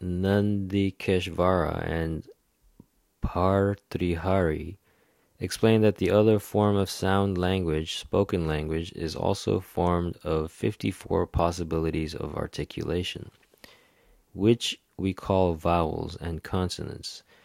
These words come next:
serving as the basis of all the world's languages. Yep,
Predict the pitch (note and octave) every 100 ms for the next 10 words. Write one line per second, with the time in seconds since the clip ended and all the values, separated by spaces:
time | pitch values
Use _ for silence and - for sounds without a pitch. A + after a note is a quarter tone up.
0 | _ _ - G#2 A2 G#2+ G#2 G2 F2+ F2
1 | F#2+ G2+ - G2+ F#2 F2 - F2 F#2+ G2
2 | F#2 E2+ E2 E2+ E2 E2 - D#2+ D#2+ D#2
3 | - A1+ - F2 F2 F2+ G2